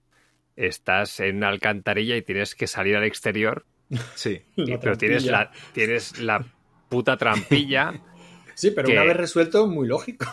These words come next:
Speaker 3: <laughs>
Speaker 1: Sí, claro, pero hasta que llegas ahí, abre, empuja, tira, gira, cierra, ta, eh,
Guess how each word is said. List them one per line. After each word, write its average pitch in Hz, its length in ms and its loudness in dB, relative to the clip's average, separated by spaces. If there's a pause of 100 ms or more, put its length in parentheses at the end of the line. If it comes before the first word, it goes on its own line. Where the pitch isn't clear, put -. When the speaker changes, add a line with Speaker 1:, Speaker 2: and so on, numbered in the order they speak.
Speaker 3:
<laughs> - 440 2 (760)
Speaker 1:
Sí, 123 180 -4
claro, 104 440 -2
pero 98 240 2
hasta 90 280 -4
que 90 160 -6
llegas 120 340 -2
ahí, 139 240 -6 (160)
abre, 107 540 -2
empuja, 95 720 -6
tira, 101 440 -4 (240)
gira, 101 480 -2 (180)
cierra, 98 460 -2
ta, - 240 -4 (240)
eh, - 100 -6